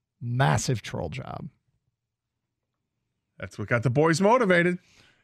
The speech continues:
Speaker 1: Yeah, yeah, I guess. Who's laughing now, huh?
Speaker 2: Yeah.
Speaker 1: Yeah, you, you,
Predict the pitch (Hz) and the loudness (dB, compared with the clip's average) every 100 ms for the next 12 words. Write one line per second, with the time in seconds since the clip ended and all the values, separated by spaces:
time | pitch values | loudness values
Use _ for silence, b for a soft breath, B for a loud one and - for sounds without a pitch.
0 | b 165 208 208 135 107 151 165 151 135 | b 2 4 4 0 -2 -2 0 2 2
1 | 135 127 104 190 160 175 151 - 139 147 | 2 0 0 2 2 2 0 0 0 0
2 | 151 113 123 131 160 117 - 156 139 160 | 0 -2 0 2 2 2 -2 -2 0 2
3 | 127 151 190 | 2 0 0